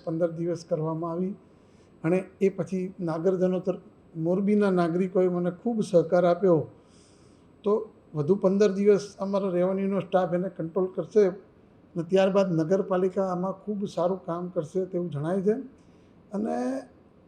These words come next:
લોકોએ બે કરોડ રૂપિયા જેટલો વેરો પણ ભરી દીધો, સ્વચ્છતા પણ થવા લાગી, જે એજન્સી હતી એ પણ ખૂબ સારી રીતે કામ કરવા માંડી. તો બીજા સ્ટેપ તરીકે આજે અમે લોકોના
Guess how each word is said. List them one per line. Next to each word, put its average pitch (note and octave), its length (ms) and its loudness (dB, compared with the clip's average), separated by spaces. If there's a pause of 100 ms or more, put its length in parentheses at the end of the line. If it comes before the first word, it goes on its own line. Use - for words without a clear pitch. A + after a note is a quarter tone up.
(1000)
લોકોએ F#3 360 4
બે F#3 200 6
કરોડ G3 260 2
રૂપિયા G3+ 300 4
જેટલો G3 340 2
વેરો D3 240 4
પણ G#3+ 180 0
ભરી F#3 280 0
દીધો, G3 220 2 (680)
સ્વચ્છતા F#3 480 4
પણ G#3 180 4
થવા F#3+ 260 2
લાગી, F#3+ 380 0 (680)
જે F3 120 2
એજન્સી F#3+ 520 2
હતી F#3 220 -2
એ F3+ 60 2
પણ F#3+ 180 -4
ખૂબ G3+ 240 -4
સારી F#3+ 220 -2
રીતે F#3 120 -2
કામ F3+ 300 -4
કરવા F3 200 -4
માંડી. E3+ 300 -8 (540)
તો F#3 60 -6
બીજા F#3+ 260 4
સ્ટેપ F#3 360 0
તરીકે F3+ 320 -2
આજે F3 280 0
અમે F3 220 -4 (460)
લોકોના F3+ 440 -6